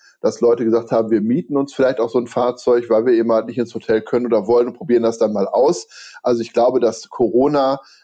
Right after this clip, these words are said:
generell dem Thema Camping ja sehr, sehr zuträglich war, was auch seine Schattenseiten hat, wie wir natürlich wissen.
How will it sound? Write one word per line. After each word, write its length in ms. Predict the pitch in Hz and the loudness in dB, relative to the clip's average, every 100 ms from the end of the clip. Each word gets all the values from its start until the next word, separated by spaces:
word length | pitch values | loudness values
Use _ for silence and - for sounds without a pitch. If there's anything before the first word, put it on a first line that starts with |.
| _ 190 | _ -2
generell 520 | 127 139 160 147 143 | 0 2 2 2 2
dem 160 | 139 | 0
Thema 320 | 139 139 135 127 | -2 0 0 0
Camping 340 | 143 143 135 | -4 -2 0
ja 160 | 127 117 | 2 2
sehr, 200 | 117 123 | 2 2
sehr 180 | 139 123 | 0 -2
zuträglich 720 | - 165 - 156 151 156 - | -4 -6 -2 -4 0 -2 0
war, 220 | 135 147 | 2 2
was 160 | 120 - | 0 -2
auch 220 | 123 131 | -2 0
seine 240 | 127 107 | 0 0
Schattenseiten 680 | 101 - - 98 120 143 151 | -2 -6 -6 -4 -2 -2 -2
hat, 220 | 151 156 | -2 -2
wie 100 | 139 | -2
wir 100 | 135 | 0
natürlich 340 | 135 131 139 139 | 0 -2 -4 -2
wissen. 340 | 170 202 208 | 0 0 -4